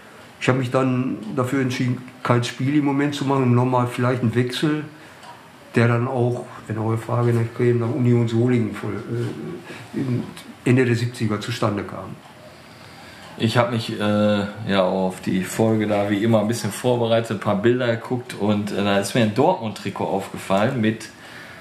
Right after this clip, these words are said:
Speaker 2: mit dem Sponsor Sam-, Samson? Samson?
Speaker 1: Tabak.
Speaker 2: Und, äh, da, da war das Dortmund-Logo, da war so ein Löwe war da drin. Das wusste ich gar nicht. Warum ist der Löwe da drin?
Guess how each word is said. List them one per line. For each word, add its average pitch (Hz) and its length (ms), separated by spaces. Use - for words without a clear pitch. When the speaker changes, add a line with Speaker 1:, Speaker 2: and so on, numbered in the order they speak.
Speaker 2:
mit - 160
dem 101 120
Sponsor 123 500
Sam-, 113 500
Samson? 160 640
Samson? 135 580
Speaker 1:
Tabak. 123 300
Speaker 2:
Und, 120 480
äh, 113 340
da, 113 340
da 107 160
war 123 80
das 120 220
Dortmund-Logo, 117 840
da 107 180
war 113 140
so 104 180
ein 95 340
Löwe 120 480
war 87 100
da 82 140
drin. 80 240
Das 101 180
wusste 175 260
ich - 80
gar - 100
nicht. - 120
Warum 110 240
ist 120 120
der 110 80
Löwe 135 320
da 92 140
drin? 92 280